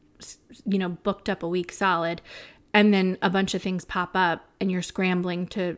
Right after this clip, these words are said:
you know, fix it and fit things in and move things around. I found that for me, the biggest way that I can combat that frantic, you know, whatever it is that <laughs> occurs when, when the schedule gets messed up, is just to leave space in the schedule.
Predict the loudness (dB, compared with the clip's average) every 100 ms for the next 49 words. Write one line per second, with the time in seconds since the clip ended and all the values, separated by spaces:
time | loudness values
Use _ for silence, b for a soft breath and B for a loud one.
0 | -10 _ _ -4 -4 -2 -6 -6 -8 -6
1 | -6 -6 -6 -10 -6 -6 -6 -6 -4 -4
2 | -6 -6 -8 -6 -4 -4 -4 -8 -8 -6
3 | -6 -8 B B B B B _ _ -2
4 | 2 4 4 4 2 0 0 2 4 2
5 | 0 -2 -2 -2 -2 -2 -4 -8 -18 _
6 | -6 -2 -2 -4 -6 -8 -10 -10 -6 -4
7 | -4 -6 -12 -10 -10 -14 _ -12 -6 -4
8 | -4 -6 -10 -14 -20 _ -14 -10 -8 -6
9 | -6 -4 -2 -2 -4 -4 -4 -4 -4 -2
10 | -4 2 6 6 6 4 0 2 0 0
11 | -2 -2 -4 -4 -2 0 -2 -6 -8 -10
12 | -6 -6 B B B B -4 -2 -2 -4
13 | -4 -4 -2 0 -2 -6 -4 -8 -8 -14
14 | -16